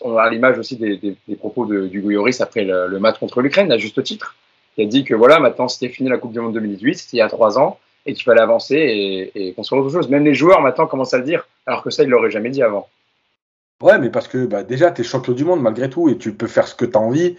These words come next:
Speaker 2: Euh, c'est un titre énorme, et, et ça change des choses dans ton comportement, dans ton, dans ta façon. Si t'es éliminé en demi-finale, tu dois encore aller gagner la Coupe du Monde. Là, t'es champion du monde.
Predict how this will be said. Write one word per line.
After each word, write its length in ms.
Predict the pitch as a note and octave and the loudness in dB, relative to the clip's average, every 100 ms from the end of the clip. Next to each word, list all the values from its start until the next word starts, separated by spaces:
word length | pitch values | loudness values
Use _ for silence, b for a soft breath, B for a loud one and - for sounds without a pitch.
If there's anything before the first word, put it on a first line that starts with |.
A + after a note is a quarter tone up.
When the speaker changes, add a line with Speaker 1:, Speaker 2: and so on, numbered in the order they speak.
| b b b - | b b b -10
Speaker 2:
Euh, 240 | G2 F#2+ | -8 -6
c'est 140 | - A2+ | -2 0
un 80 | |
titre 280 | - A#2 - | 0 -6 -4
énorme, 400 | A2+ D3 D#3 C3+ - | 2 4 4 2 -2
et, 240 | A2+ A2+ | -2 0
et 40 | G#2+ | -2
ça 200 | - G#2 | 0 0
change 400 | - D#3 B2+ G2+ | 4 4 4 0
des 100 | B2 | 0
choses 300 | - D#3+ G#2+ | 2 2 2
dans 100 | G#2 | -4
ton 140 | A2 | -6
comportement, 640 | - G2+ - G#2+ G#2 D#3 | -4 -2 -2 0 4 4
dans 160 | B2+ G2+ | 4 -2
ton, 240 | G2+ G2 F#2+ b b b b b - | -4 -14 -14 b b b b b 0
dans 160 | G#2 | 2
ta 160 | - A2+ | 4 4
façon. 280 | - A#2 - | 2 0 -2
Si 240 | - A3 F#3+ | -10 0 6
t'es 80 | |
éliminé 340 | D#3 D3 D3+ D3+ | 8 6 4 4
en 80 | C#3 | 4
demi-finale, 540 | B2+ C3 C#3 F3+ G3+ | 4 -2 2 2 2
tu 120 | - | -2
dois 140 | B2+ C3+ | 4 4
encore 240 | C3+ F3 | 8 6
aller 140 | C3+ | 6
gagner 180 | B2 B2+ | 2 -2
la 80 | B2+ | -4
Coupe 140 | B2 | -6
du 80 | A#2+ | -10
Monde. 140 | B2+ C#3 | -2 0
Là, 80 | G3+ | 2
t'es 120 | E3 | 0
champion 260 | E3 D3 | -2 -4
du 100 | D3+ | -4
monde. 160 | F3 | -6